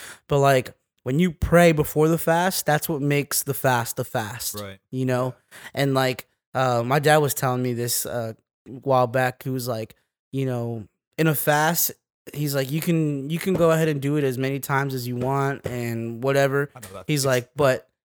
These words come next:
Speaker 1: it's not gonna do anything for you unless you, like, actually every single day make the whole entire fast about God."
Speaker 2: Yeah, seeking God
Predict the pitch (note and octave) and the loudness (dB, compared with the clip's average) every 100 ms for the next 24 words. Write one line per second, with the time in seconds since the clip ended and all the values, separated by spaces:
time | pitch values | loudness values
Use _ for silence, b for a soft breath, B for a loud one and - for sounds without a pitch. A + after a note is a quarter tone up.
0 | _ E3+ E3+ G3 F#3 E3+ D#3 B2+ C#3 D#3 | _ -2 0 2 2 2 0 0 0 2
1 | E3+ E3 F3 E3+ - F3+ F3+ G3 G3+ - | 0 0 -2 -2 -2 -4 -2 -2 -2 -2
2 | C3+ C3+ C3 B2 - C3+ C#3 C3 A#2 - | -2 0 0 0 -2 -2 0 0 -2 -4
3 | B2 B2 - - C3 B2 B2 _ - C3+ | -4 -2 -4 -4 -4 -4 -6 _ -2 0
4 | B2+ A#2+ C3 - C3 B2 A#2+ G#2+ A#2 A2 | 0 -2 -4 -2 -2 -2 -4 -4 -4 -4
5 | G#2+ - _ _ _ _ _ - B2 B2 | -8 -14 _ _ _ _ _ -8 -4 0
6 | B2+ A#2+ _ _ _ _ _ - B2+ - | 0 -2 _ _ _ _ _ -6 -4 -4
7 | C#3+ C3+ C3 C3 B2+ A#2 - B2 B2 D3 | -2 0 -2 -2 -2 -2 0 2 2 0
8 | - - B2 A2+ A2+ G2+ - - - G#2+ | -4 -6 -8 -4 -4 -6 -10 -12 -12 -12
9 | F#2 - B2 A2+ G#2 F#2+ | -10 -8 -8 -8 -8 -10